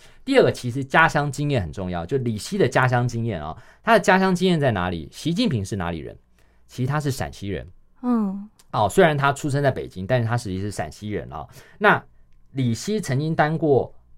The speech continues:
Speaker 1: 陕西的省委常委、延安书记，还担任过刚刚我们一路在讲的，就是上周讲的上海市委的副书记哈。所以呢，这个，呃，这些经验，家乡经验跟习近平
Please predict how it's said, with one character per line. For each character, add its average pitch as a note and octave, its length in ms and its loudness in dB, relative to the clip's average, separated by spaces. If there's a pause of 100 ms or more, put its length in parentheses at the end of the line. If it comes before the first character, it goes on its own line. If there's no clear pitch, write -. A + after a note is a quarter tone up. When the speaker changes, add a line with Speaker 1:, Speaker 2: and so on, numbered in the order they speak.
Speaker 1:
陕 F#2+ 320 0
西 D#3+ 240 -4
的 C3+ 140 2
省 A#2 320 -4
委 A2 140 2
常 F2 260 -8
委、 F#2+ 240 -6 (460)
延 G#2+ 200 -2
安 B2+ 220 0
书 A#2+ 240 -6
记， - 260 -10 (720)
还 A2+ 280 -2
担 C#3+ 160 2
任 B2 160 0
过 A#2 280 -2 (120)
刚 A#2+ 140 -2
刚 B2+ 80 2
我 F#2+ 80 0
们 D#2+ 240 -8
一 C#3+ 120 0
路 F3+ 280 0
在 A#2+ 220 0
讲 - 280 -10
的， F2 140 -16
就 G2+ 140 -8
是 G2 180 -10
上 A2 240 -6
周 G2+ 220 -4
讲 - 240 -12
的 - 120 -18
上 D3 240 0
海 F2+ 120 -4
市 C3+ 240 -2
委 E2 160 -2
的 B1+ 80 -14
副 - 200 -8
书 G#2+ 220 -6
记 F2+ 260 -12
哈。 D2 160 -14 (380)
所 A3 220 8
以 A#3 80 4
呢， F3 280 6
这 G3 160 6
个， A#2 840 4 (160)
呃， A#2 360 4
这 A3 300 6
些 F3 240 0
经 F3 280 0
验， C#3 160 0
家 D#3 180 -2
乡 D3+ 180 -4
经 C#3+ 200 -8
验 B2 160 -4
跟 D3 240 -6
习 A#2+ 200 -8
近 D3 200 -4
平 G2 260 -12